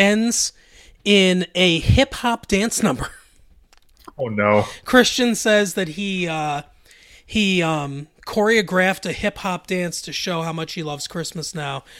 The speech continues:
Speaker 1: and, uh, they all chore-, they all dance this choreographed hip hop song that, uh, the token black guy is playing on his, uh, laptop computer, and
Speaker 2: Wow.
Speaker 1: and it's to the, uh, to a, like, a,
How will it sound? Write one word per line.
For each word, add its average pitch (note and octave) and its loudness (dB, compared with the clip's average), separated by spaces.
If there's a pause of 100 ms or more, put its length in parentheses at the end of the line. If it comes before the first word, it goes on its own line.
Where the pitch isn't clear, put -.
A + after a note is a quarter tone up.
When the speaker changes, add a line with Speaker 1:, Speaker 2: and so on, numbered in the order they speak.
(280)
Speaker 1:
and, D#3+ 0
uh, C#3+ -2
they D3+ -4
all D#3+ 2 (500)
chore-, F3 0
they E3 2
all E3 2
dance D#3 -2
this D#3 -6
choreographed D#3 -4
hip - -8
hop D3+ -6
song C3+ -6 (320)
that, D#3+ -6
uh, C#3+ -4
the C#3+ -6
token D#3+ -4
black C#3+ -6
guy C#3 -6
is C3 -6
playing C3+ -8
on C3 -12
his, C3 -10
uh, C3 -6
laptop C3+ -10
computer, D#3+ -6 (520)
and E3 0
Speaker 2:
Wow. C#3+ -8 (420)
Speaker 1:
and F#3 4
it's E3+ -2
to G3 -2
the, E3+ 0
uh, C#3+ -2 (180)
to G#3 0
a, E3 2
like, D#3 -4 (540)
a, D#3 -2